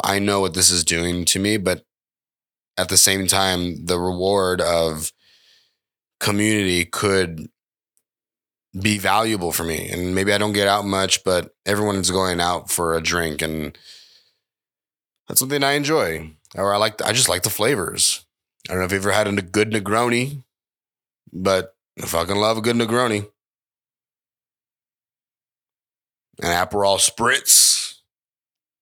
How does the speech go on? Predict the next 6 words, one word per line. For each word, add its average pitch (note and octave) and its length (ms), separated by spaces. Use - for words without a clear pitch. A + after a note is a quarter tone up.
At F#2 100
the A#2 80
same A2+ 320
time, G2+ 280
not F#2 240
over-consuming. F2 1000